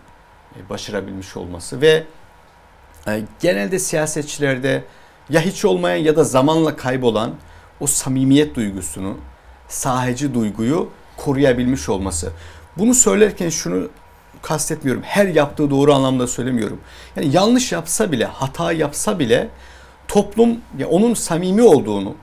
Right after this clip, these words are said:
gerçek bir siyasetçi, gerçek bir yüzle karşı karşıya olduğunu biliyor. Hata yaptığında da biliyor. Beğenmese de biliyor. Ee, zaman zaman Sayın Erdoğan'la ilgili şu tür analizler yapılır. Yani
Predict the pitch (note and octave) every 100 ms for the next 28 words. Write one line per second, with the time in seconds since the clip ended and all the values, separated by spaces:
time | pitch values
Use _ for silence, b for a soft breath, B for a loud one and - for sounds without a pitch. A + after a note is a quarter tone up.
0 | - - - - B3 - C#3 C3 - B2+
1 | A2 G#2 G2 - - C3+ C#3 - F#3 F3+
2 | C3+ C3 C#3 C#3 C3+ C3 B2+ C#3 B2+ -
3 | C3 A#2+ B2 A#2 G#2+ A#2+ A2+ F2+ B B
4 | - F#3+ A#3 A3 G#3 - G#3+ G#3 D3+ A2
5 | G2 C3+ A3 - b b b _ D#3+ G#3+
6 | G#3+ D3 - G#2+ G2 F#2 F2+ A#2 G3 -
7 | B B B B - B2 A#2+ A#2 A2+ A#2+
8 | A#2+ - - - - A#2+ C3+ D#3 F#3+ G3
9 | F3+ F3+ F3 E3+ D#3+ D#3+ D3+ D3+ D3 D3
10 | C#3+ D3 C#3+ - D3+ C#3+ C3 B2+ A#2 C#3+
11 | B2 A2 G#2 F2+ C3+ C#3+ C#3+ C3